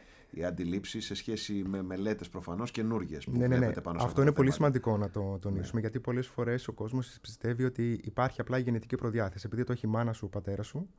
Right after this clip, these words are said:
Speaker 1: Ναι.
Speaker 2: όχι μόνο στη σωματική, αλλά και στην ψυχική υγεία, θα το έχεις και εσύ. Εν μέρει αληθεύει. Υπάρχει πάντα η γενετική προδιάθεση. Ε, όμως το εξ-, συμβαίνει το εξής. Ε, τα γονίδια είναι λίγο on-off, δηλαδή μπορούν να ανοίξουν ή να κλείσουν ανάλογα με τις επηρεές που έχουν από το περιβάλλον.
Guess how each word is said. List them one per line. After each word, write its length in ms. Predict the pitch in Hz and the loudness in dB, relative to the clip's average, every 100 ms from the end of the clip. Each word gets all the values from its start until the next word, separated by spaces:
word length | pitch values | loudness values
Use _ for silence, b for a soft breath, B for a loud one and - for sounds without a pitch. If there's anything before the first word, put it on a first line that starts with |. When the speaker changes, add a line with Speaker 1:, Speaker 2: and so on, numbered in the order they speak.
| b | b
Speaker 1:
Ναι. 120 | b 76 | b -6
Speaker 2:
όχι 80 | 160 190 | -2 2
μόνο 140 | 170 | 2
στη 120 | 156 | 0
σωματική, 440 | 123 113 107 - 117 | 0 0 0 -2 -4
αλλά 80 | |
και 100 | 117 | -2
στην 140 | 107 101 | -4 -6
ψυχική 380 | 101 101 - 117 | -8 -8 -4 -2
υγεία, 200 | 110 143 | 0 -2
θα 100 | - | -2
το 100 | 123 | -2
έχεις 220 | 117 - | -2 -4
και 80 | 120 | -8
εσύ. 260 | - 98 - B B B B B B | -4 -4 -6 B B B B B B
Εν 120 | 123 | 2
μέρει 340 | 127 147 160 123 | 6 8 8 6
αληθεύει. 480 | 98 - 95 87 87 - | 2 0 -2 -2 -8 -10
Υπάρχει 400 | - - 123 156 | -10 0 0 2
πάντα 220 | - 139 | 2 2
η 40 | 147 | 4
γενετική 360 | 123 113 - | 2 2 0
προδιάθεση. 680 | 113 110 104 92 90 87 - - | -2 0 0 -2 -2 -6 -8 -6
Ε, 80 | 107 - | -6 -2
όμως 260 | 127 147 | 0 0
το 80 | 139 | -2
εξ-, 100 | 123 | -4
συμβαίνει 260 | - 123 147 | 0 2 2
το 100 | 139 | 2
εξής. 440 | 127 - 113 87 - B B B B B - | 0 2 2 0 -10 B B B B B 0
Ε, 220 | 120 113 | 2 4
τα 180 | - 123 | 2 2
γονίδια 440 | 117 117 139 156 | 4 4 4 4
είναι 160 | 147 156 | 2 2
λίγο 300 | 143 151 143 | 0 -2 -2
on-off, 440 | - 147 135 131 90 - | 2 4 4 2 0 -2
δηλαδή 340 | 107 113 113 | 0 2 2
μπορούν 200 | 120 123 | 2 4
να 80 | 139 | 6
ανοίξουν 340 | 123 139 - | 6 4 2
ή 20 | 127 | 2
να 100 | 110 | 2
κλείσουν 300 | 123 143 135 | 0 0 2
ανάλογα 280 | 131 147 | 2 2
με 80 | 147 | 0
τις 100 | 135 | -2
επηρεές 220 | - 127 143 | 0 2 2
που 60 | |
έχουν 120 | 139 | 2
από 100 | 147 | 2
το 80 | - | 2
περιβάλλον. 580 | 135 127 123 123 92 92 | 2 2 4 4 4 -2